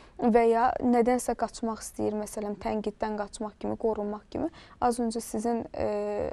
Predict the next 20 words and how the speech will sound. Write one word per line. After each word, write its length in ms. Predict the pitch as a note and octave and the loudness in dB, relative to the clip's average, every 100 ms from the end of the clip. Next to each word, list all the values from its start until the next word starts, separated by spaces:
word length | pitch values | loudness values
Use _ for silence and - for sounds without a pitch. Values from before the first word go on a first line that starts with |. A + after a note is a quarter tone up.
| - | -6
hazırladığınız 800 | A3 G#3+ G#3+ G#3+ G#3 G#3+ G#3+ A3+ | -6 -4 -4 -2 -4 -4 -8 -10
sujetdə 480 | - G#3+ A3 - G#3 | -10 -8 -6 -4 -4
də 60 | - | -6
çox 160 | A3 - | -12 -8
gözəl 280 | G#3+ G#3+ - | -6 -6 -4
qeyd 240 | A3+ B3+ G4 | -4 0 0
elədilər 400 | D4 G#3+ G#3 G#3 | 0 0 -2 -2
orada. 280 | G#3 - - - - - - | -6 -8 -10 -16 -20 -20 0
Bəzən 420 | C4 C4+ C4+ B3 | 6 6 6 4
valideyn 440 | A#3+ A3+ A3 A3+ A3+ | 4 4 2 0 -2
təzyiqindən 640 | A3 G#3+ A3 G#3+ G#3+ G#3+ | -4 -2 -2 -2 -2 -4
irəli 240 | G#3+ G#3+ G#3+ | -4 -4 -2
gələr, 320 | G#3 G#3 G#3 A3 | -2 -2 -4 -2
bu 160 | G#3+ - - - | -2 -2 -14 0
özünü 340 | A3+ A3+ A#3 | 2 4 2
müdafiə 460 | A3 G#3+ G#3+ A3 A3 | 2 0 -2 0 0
eləmək 340 | G#3 G#3+ G#3+ | 2 0 -4
üçün 200 | - G#3 | -4 -6
düşünür 340 | G3+ - A3 A3 | -6 -4 -2 -2
ki, 220 | - | -2